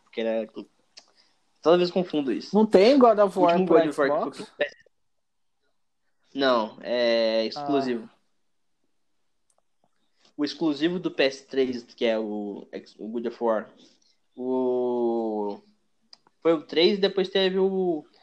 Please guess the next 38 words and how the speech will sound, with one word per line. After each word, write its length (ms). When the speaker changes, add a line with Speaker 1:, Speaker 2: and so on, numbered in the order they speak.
Speaker 1:
Ascension, 720
acho 140
que 60
foi 100
o 60
Ascension 440
que 80
foi 140
o 20
último. 260
E 60
compara 500
com 160
o 60
quatro, 420
mano, 300
é 60
um 80
salto 280
tão 200
grande, 400
tão 160
grande 220
tecnológico, 520
que 60
você 120
fica 180
tipo, 220
não, 380
esquece, 720
tá 80
ligado, 320
mano? 280
Não 60
tem 240
como, 320
tá 80
ligado? 280